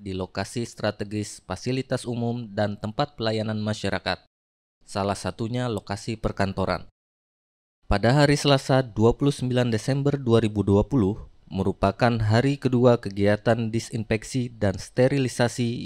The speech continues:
yang dilaksanakan dimulai tanggal dua puluh delapan sampai dengan tiga puluh Desember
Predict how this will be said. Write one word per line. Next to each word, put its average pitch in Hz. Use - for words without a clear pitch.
yang 98
dilaksanakan 107
dimulai 110
tanggal 120
dua 107
puluh 117
delapan 113
sampai 98
dengan 113
tiga 127
puluh 123
Desember 107